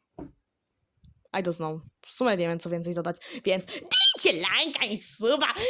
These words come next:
Dobra, i nie wiem, promujcie ten film, bo chcę mieć więcej zasięgu, błahaha! No chyba, że wam się nie spodobał, to wtedy, nie wiem, zdyslajkujcie i napiszcie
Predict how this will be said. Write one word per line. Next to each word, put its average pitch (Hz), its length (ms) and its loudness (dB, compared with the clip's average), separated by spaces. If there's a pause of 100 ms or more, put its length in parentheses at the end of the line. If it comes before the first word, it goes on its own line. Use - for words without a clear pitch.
(1000)
Dobra, 175 460 -4 (200)
i 190 240 -8
nie 185 100 -2
wiem, 170 240 -4 (160)
promujcie 226 420 0
ten 175 240 -4
film, 185 280 -4
bo 156 320 -4 (200)
chcę - 480 0
mieć 254 480 -4
więcej 190 420 -4
zasięgu, 233 600 2
błahaha! 196 680 0 (1120)
No 220 100 -2
chyba, 214 160 0
że 208 100 0
wam 190 140 0
się 196 100 -6
nie 196 100 -2
spodobał, 175 540 -2 (240)
to 175 100 -4
wtedy, 170 380 -8
nie 175 220 -8
wiem, 165 400 -12 (200)
zdyslajkujcie 185 1160 -2
i 175 120 -8
napiszcie 180 600 -6